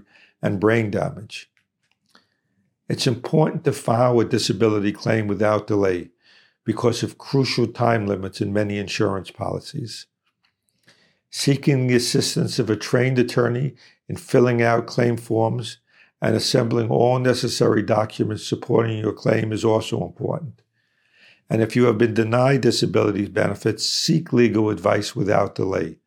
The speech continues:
There are crucial time limits contained in these policies which may affect your ability to appeal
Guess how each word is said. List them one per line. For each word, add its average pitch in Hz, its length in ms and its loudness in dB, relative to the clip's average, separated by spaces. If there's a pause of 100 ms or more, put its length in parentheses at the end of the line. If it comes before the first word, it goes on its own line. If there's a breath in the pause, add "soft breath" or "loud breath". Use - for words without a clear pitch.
(720)
There 127 140 4
are 127 120 2
crucial - 560 0
time 113 440 0
limits 110 260 -4
contained 127 540 -2
in 104 160 -2
these 104 240 0
policies 104 720 -2 (460 soft breath)
which 120 200 0
may 127 460 2
affect - 500 0
your 131 160 4
ability 113 400 2
to 113 200 0
appeal 104 580 -2